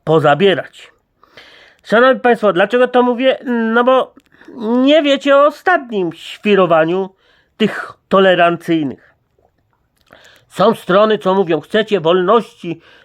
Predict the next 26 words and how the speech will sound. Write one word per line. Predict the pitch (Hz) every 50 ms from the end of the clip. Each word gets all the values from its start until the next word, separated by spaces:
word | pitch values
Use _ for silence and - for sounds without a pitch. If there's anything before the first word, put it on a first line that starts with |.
| _
swobód | _ - - - - 214 240 240 226 226 190 170
obywatelskich, | 202 202 196 175 175 175 185 185 180 - 214 - 202 - - 180 -
tolerancji, | - 202 202 196 165 196 233 262 254 - 233 208
to | - 180 160
wejdźcie | 180 226 247 208 - - 233 214
na | 190 175
nasze | 185 208 208 - - 196
strony | 190 _ _ - 202 247 262 254 220
i | 208
przystąpcie | 175 - - 226 190 - _ - 214 233 202 - - - 170 147
do | 143 156
nas, | 160 175 180 170 - - _ _ _ _ _ _ - - - _ _ _ _ _
do | 185 220 233
nas | 220 208 - -
Platformy”. | _ - 165 175 - - - 165 165 160 135 131 - _ _ _ _ _
I | -
co | - - 226 240
tam | 247 240 214 202
pisze? | - 156 143 - - - - _ _ _ _ _ _ _ _ _ _ _ _ _ _ _ _ - - _ _ _ _ _ _ - - - - - _ _
„Tolerancja | - 214 220 214 208 190 202 233 277 302 269 - 302 269
polega | - - 208 196 202 220 226 196 220 202 196
na | 170 151 143 151
tym, | - - 151 156 156 156 - - _ -
że | 180 151 175 170
się | - 214 208
wszystkich | 208 - - 254 277 311 320 320 - - - - 151 147 147 - _ _